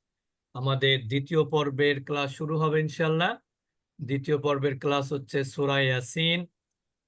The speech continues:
নাজিরা ক্লাস। যারা যারা পড়া দিতে ইচ্ছুক, তারা হ্যান্ড রেজ করবেন।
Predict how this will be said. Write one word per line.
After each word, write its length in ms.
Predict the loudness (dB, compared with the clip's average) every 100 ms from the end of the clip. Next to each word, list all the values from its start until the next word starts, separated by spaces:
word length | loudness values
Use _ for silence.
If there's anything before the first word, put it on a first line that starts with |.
| -12
নাজিরা 540 | -6 -4 0 2 2
ক্লাস। 540 | 0 0 0 0 -8 -20 _ _ _ _ _ -12
যারা 340 | -6 0 0
যারা 300 | 2 2 0
পড়া 340 | -2 -2 0 0
দিতে 300 | -2 0 -2
ইচ্ছুক, 480 | -4 -8 -8 -8 _ _ -8
তারা 580 | -4 0 0 -2 -4 -12
হ্যান্ড 340 | -6 -4 -2 0
রেজ 280 | 0 -2
করবেন। 460 | -2 0 2 -2